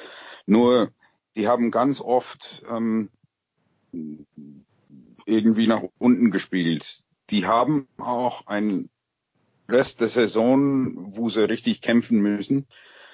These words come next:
Ähm, gegen die Panthers ein zweimal Division-, Divisionsrivalen da unten im Süden. Und auch die Steelers haben sie noch. Und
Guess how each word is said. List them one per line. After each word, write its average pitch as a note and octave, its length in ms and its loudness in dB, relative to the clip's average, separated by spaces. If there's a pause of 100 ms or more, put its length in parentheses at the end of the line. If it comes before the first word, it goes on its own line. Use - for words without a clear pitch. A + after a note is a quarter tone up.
(260)
Ähm, G#2 600 2
gegen A2+ 320 2
die G2+ 200 -4
Panthers B2 500 0
ein G#2 420 -2 (400)
zweimal A#2+ 600 2 (160)
Division-, G#2+ 760 -2
Divisionsrivalen B2 1200 2
da C#3 100 4
unten C#3 720 -2 (180)
im C#3 140 -4
Süden. D#3 420 2 (400)
Und A#2 260 4
auch A2 220 0
die B2+ 120 0
Steelers C3+ 440 4
haben F#2+ 240 -2
sie E2+ 100 -12
noch. E2+ 340 -14
Und G#2 480 -8